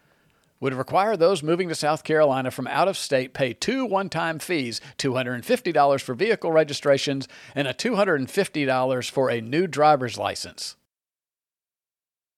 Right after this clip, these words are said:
He, he says, uh, quote, "I'm not trying to build a wall, and this is not a fee against new residents. It's a fee for people to catch up with the rest of us.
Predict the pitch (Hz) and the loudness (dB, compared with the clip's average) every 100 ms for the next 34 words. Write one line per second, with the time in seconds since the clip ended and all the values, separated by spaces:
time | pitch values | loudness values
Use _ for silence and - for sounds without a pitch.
0 | _ _ _ _ _ _ - 147 165 170 | _ _ _ _ _ _ -4 -4 -2 -2
1 | 151 165 151 139 123 - 156 151 165 240 | 0 0 2 2 2 2 2 4 2 0
2 | 220 131 170 190 131 120 180 165 127 160 | -2 0 -2 -2 0 4 4 4 0 2
3 | 170 143 170 208 143 156 165 127 - 175 | 2 2 -2 -4 -4 0 0 -2 -4 -4
4 | 202 123 135 156 - 123 139 143 180 262 | -2 -2 -2 -4 -6 -8 -4 2 4 2
5 | 165 135 156 - - - 175 240 - 262 | 2 -2 -2 -10 -12 -10 -2 -2 -2 -4
6 | 277 - 165 175 180 143 123 - 233 - | -2 -2 -2 0 0 -2 -2 -4 -4 0
7 | 196 196 160 143 139 147 151 - 110 92 | 0 0 -4 -4 0 2 0 -2 -6 -6
8 | 85 - | -8 -8